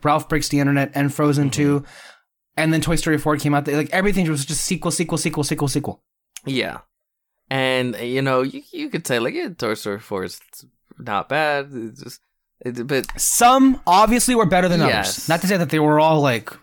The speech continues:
Speaker 1: crap.
Speaker 2: it's just, it's just, I don't know, it's boring, right? And it's just like, is this all Disney is, especially Disney Animation, is this all it is now? Um,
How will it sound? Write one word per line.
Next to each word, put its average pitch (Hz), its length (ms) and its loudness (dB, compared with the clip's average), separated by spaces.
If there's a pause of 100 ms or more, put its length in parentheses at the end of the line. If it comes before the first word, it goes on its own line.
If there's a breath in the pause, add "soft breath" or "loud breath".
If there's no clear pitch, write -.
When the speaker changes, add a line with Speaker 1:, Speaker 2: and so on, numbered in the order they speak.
(160)
Speaker 1:
crap. - 320 0
Speaker 2:
it's 135 220 -2
just, - 320 -4 (200)
it's 113 380 -6
just, - 320 -12
I 139 80 -12
don't 101 120 -6
know, - 160 -18
it's - 140 -16
boring, 123 440 -6 (440)
right? 101 280 -8 (100)
And 101 100 -8
it's 98 160 -8
just - 180 -8
like, 104 120 -4
is 98 160 -10
this 120 260 -4
all 110 400 0 (800)
Disney 101 380 -6
is, 117 340 -2
especially 123 480 -4
Disney 98 280 -8
Animation, 95 680 -6
is - 120 -10
this 110 180 -8
all 95 180 -4
it 87 60 -8
is 135 260 -6
now? 85 280 -12 (640)
Um, 85 600 -8